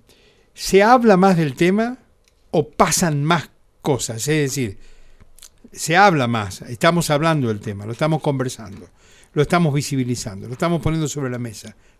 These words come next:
le llamamos como quiera. Pero digo yo, eh, ¿da la sensación de que hay más casos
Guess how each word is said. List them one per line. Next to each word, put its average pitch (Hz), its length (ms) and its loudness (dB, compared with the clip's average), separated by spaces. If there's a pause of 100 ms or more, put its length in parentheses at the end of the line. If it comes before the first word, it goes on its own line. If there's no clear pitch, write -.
(100)
le 113 180 -8
llamamos 156 400 -2
como 131 220 -6
quiera. 95 280 -14
Pero 156 200 -2
digo 170 200 2
yo, 147 220 -4 (480)
eh, 143 400 -2
¿da 175 180 0
la 220 140 4
sensación 175 600 0
de 143 160 -2
que 160 80 0
hay 196 120 4
más 170 200 -2
casos 202 500 -4